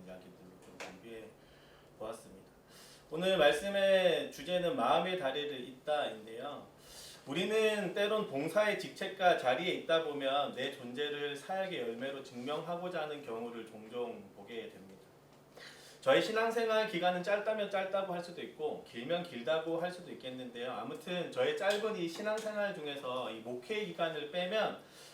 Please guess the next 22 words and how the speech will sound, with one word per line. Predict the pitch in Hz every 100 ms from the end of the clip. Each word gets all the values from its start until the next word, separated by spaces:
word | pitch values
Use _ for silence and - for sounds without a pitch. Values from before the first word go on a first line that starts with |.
| -
중등부 | - 160 196 233 220 233
교사로 | 156 147 170 170 170 170
잠깐 | 123 123 139
일 | 156
년 | 175 185
정도 | 151 135
섬겼던 | 131 156 139 - 120 113
기간과 | 110 107 107 113 135 - -
청년부 | - 196 220 208
셀장으로 | 202 202 196 196 185 165 156 - - -
일 | 175
년 | 190 185
정도 | 147 139
섬겼던 | - 151 143 - 113
기간이 | 110 104 110 104 -
있습니다. | 123 127 123 - 104 101 -
그런데 | 139 151 151
이 | 170
두 | 160 120
개의, | 151 151 151 151 156 147 143 - - - - - - -
어, | - - -
섬김은 | - 165 165 165 170 151